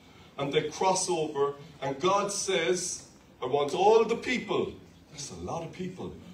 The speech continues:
"just keep walking around the city six days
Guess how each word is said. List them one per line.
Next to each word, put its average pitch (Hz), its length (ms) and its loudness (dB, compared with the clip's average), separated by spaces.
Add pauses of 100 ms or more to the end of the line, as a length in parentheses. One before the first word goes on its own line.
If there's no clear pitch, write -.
(120)
"just - 260 -8
keep 190 300 -6
walking 175 420 0
around 160 360 -4
the 143 80 -8
city 107 440 -6
six - 520 -4
days - 500 -8